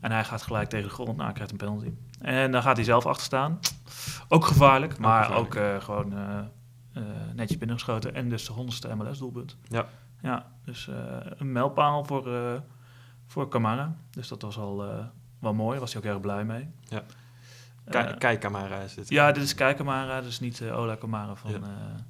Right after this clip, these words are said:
Speaker 1: Galaxy. Dat is
Speaker 2: Ja.
Speaker 1: weer een andere. Ehm,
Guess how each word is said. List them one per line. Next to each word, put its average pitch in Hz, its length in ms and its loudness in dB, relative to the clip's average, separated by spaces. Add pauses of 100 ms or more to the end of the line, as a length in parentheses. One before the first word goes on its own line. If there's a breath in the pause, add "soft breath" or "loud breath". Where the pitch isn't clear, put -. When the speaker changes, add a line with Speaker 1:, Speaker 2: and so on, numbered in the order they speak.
(140)
Speaker 1:
Galaxy. 120 460 -8
Dat - 100 -4
is 104 60 -8
Speaker 2:
Ja. 110 60 -8
Speaker 1:
weer 113 100 -6
een 117 60 -6
andere. 139 220 -6 (960 loud breath)
Ehm, 117 680 2